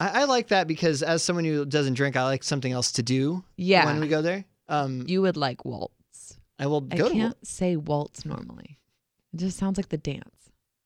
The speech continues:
Speaker 2: Or like this guy in my seventh grade class whose last name was Waltz.
Speaker 1: Oh, like W A L T Z?
Speaker 2: Z E.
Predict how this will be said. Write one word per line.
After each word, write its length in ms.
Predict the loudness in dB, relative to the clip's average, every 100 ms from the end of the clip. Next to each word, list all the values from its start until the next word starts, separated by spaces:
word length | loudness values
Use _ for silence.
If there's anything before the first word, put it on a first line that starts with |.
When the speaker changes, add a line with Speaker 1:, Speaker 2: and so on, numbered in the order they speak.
| -4
Speaker 2:
Or 140 | 0
like 200 | 2 0 -4
this 140 | -4
guy 280 | -4 -4 -2
in 280 | -4 -6 -8
my 140 | -8
seventh 320 | -8 -8 -8 -8
grade 180 | -10
class 260 | -10 -12 -8
whose 160 | -8 -6
last 240 | -8 -8
name 100 | -10
was 160 | -10 -8
Waltz. 380 | -10 -10 _ _ _ _ _ _ _
Speaker 1:
Oh, 220 | 2 4 2
like 160 | -2 -4 -6
W 240 | -4 -2
A 140 | -4 -6 _ _ -14 -12
L 260 | -10 -12 -12
T 320 | -12 -10 -10
Z? 400 | -12 -14 -16 -20 _ -18 -18 _ _ -14 -4
Speaker 2:
Z 120 | -2
E. 300 | 0 -2